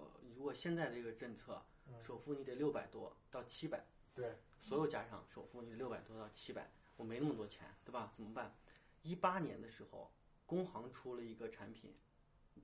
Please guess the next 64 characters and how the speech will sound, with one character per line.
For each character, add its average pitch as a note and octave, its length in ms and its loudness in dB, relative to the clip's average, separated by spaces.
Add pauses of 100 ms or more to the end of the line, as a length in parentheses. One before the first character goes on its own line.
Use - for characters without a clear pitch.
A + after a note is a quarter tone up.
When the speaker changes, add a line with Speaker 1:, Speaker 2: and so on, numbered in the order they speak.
(120)
Speaker 1:
能 B2 140 -8
说 G#2+ 160 -4
吧？ F2+ 80 -6 (280)
Speaker 2:
嗯， C3 280 -4
说 F3+ 200 4
吧。 F#3 120 6 (100)
Speaker 1:
啊， A#2 240 -4 (240)
工 G#3+ 220 8
行 D3+ 120 8
出 - 160 0
这 B2+ 80 4
个 B2 80 6
产 A2+ 200 -2
品， A#2+ 100 -2
你 A2+ 60 -2
不 B2 100 -4
是 - 60 -8
四 D3 120 -4
加 C3+ 160 6
三 C3 180 -2
嘛？ A#2+ 180 -2 (200)
Speaker 2:
啊。 - 60 -10 (760)
Speaker 1:
就 B2+ 120 -2
是 A#2 80 -4
四 C#3 240 2
成， A2 180 -4 (440)
按 A#2+ 180 -6
照 A2 80 -2
国 A2 180 -2
家 A2 160 -2
这 A2+ 80 -6
个 A2+ 60 -4
规 A#2+ 180 -2
定， A#2 220 -2 (180)
我 G#2+ 80 -10
贷 G#2+ 200 -2
给 G2+ 120 -10
你， F#2+ 160 -10 (320)
还 B2+ 120 -2
有 B2+ 100 2
三 A#2+ 240 -2
成， G#2+ 160 -10 (1200)
就 A#2 140 -4
是 A2+ 300 -2
你 A#2 120 -4
房 B2 240 4
屋 D#3 100 6
评 C#3+ 260 -2
估 F#3+ 120 4
值 C#3 220 0
的 D#3+ 100 4
七 - 220 -4
成， - 140 -12 (320)
还 B2 100 -4
不 B2+ 100 -6
是 C#3 120 -2
三 C#3+ 180 0
七 D3+ 140 -4
四 D3 200 -2
基 D#3 160 -2
础 - 140 -6
上 G2 160 -10
的 - 100 -12
七 - 140 -14